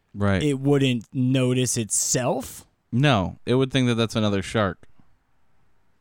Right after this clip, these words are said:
Speaker 2: God, what does this world become?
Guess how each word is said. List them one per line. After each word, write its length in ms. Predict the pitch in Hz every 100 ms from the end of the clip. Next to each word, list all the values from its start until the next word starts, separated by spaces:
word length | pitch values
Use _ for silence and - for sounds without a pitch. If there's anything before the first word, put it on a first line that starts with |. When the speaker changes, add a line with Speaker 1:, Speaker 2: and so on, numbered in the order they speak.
| _
Speaker 2:
God, 520 | - 120 98 98 95 - _ _ _ _ _ _ -
what 120 | 117
does 100 | 104
this 160 | 101
world 180 | 107 101
become? 460 | 98 - 104 98